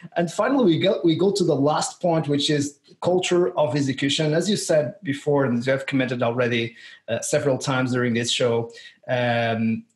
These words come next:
working from home is now the new normal. We are adapting to a new way of work. We are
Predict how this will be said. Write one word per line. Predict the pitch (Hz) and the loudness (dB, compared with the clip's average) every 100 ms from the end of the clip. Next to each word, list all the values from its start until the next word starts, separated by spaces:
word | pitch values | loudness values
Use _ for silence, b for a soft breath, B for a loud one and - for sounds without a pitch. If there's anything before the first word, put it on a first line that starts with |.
| _ - | _ -4
working | 156 190 214 | -2 0 0
from | - 180 156 | 0 0 2
home | 156 151 156 - | 2 2 0 -2
is | 139 151 | -4 -2
now | 139 143 | 0 2
the | 135 | 0
new | 127 127 | 0 0
normal. | 131 151 147 147 151 151 | 2 2 4 4 4 2
We | 139 135 | 0 2
are | 131 | 2
adapting | 139 131 - 131 | 0 -2 -2 -2
to | 135 127 | 0 -4
a | |
new | 127 147 143 | -2 0 2
way | 131 131 127 | 4 2 4
of | 123 123 | 2 0
work. | 131 135 131 127 - - | 0 2 2 -2 -6 -6
We | 127 | -2
are | 123 123 120 | 2 2 0